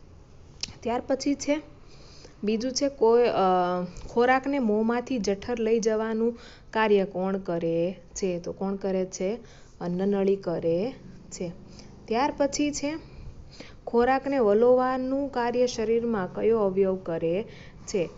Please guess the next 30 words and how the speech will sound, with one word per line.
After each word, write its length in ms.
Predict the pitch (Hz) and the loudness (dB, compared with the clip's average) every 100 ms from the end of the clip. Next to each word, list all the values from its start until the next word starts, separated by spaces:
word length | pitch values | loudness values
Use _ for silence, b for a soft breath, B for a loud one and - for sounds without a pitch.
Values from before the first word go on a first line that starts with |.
| - - - 190 | -20 -20 -14 -10
જીભ, 420 | 190 196 226 226 | -4 -2 0 0
દાંત, 400 | 180 180 202 208 | 2 0 0 -4
અન્નનળી 560 | - 185 190 196 214 220 | -6 -4 -2 2 0 2
કે 140 | 220 | -2
શ્વાસનળી? 840 | 214 180 175 170 185 175 185 240 - - | -2 -6 -6 -6 -6 -4 -4 -4 -8 -10
Obviously 640 | 220 214 226 220 - 202 180 | -6 0 0 0 -4 -6 -6
જીભ. 300 | 170 180 170 - B B - | -4 -4 -4 -10 B B -10
એ 60 | 175 | -8
શું 180 | 240 240 | -4 -2
કરે 260 | 208 190 | 0 0
છે? 140 | 190 190 | -2 -6
જીભ, 340 | 175 175 170 | -4 -4 -6
અ, 140 | - - | -10 -10
ખોરાકને 680 | - 190 180 175 175 196 359 - - | -6 -4 -2 -4 -4 -4 -4 -4 0
ફેરવે 320 | 190 175 165 | 0 0 -4
છે. 180 | - - B B B B B B - | -4 -14 B B B B B B -10
ત્યાર 260 | 233 262 277 | -6 -4 -2
પછી 280 | 285 285 294 | -4 -2 -4
છે 140 | 285 | -2
નીચેનામાંથી 720 | 247 247 277 269 269 277 277 | -2 0 -2 -2 -4 -4 -6
કઈ 260 | - 202 233 | -2 2 2
વસ્તુનું 1700 | 247 240 - 233 190 190 - - - - - - - - - 208 208 | 2 -2 -2 -2 0 -2 -8 -20 -18 -18 -20 -20 -20 -16 -4 0 0
નામ 300 | 233 208 196 | 0 -2 -2
સાંભળતા 600 | 208 208 226 254 247 185 | -2 -2 0 -2 -2 -4
જ 80 | 190 | -2
મોંમાં 380 | 185 190 185 | -2 -2 -4
પાણી 380 | 190 185 202 233 | -4 -4 0 0
આવી 260 | 196 175 185 | -2 -4 -6
જાય 440 | 175 175 175 196 | -4 -6 -4 -6
છે? 500 | 226 - - 214 180 | -8 -16 -8 -6 -6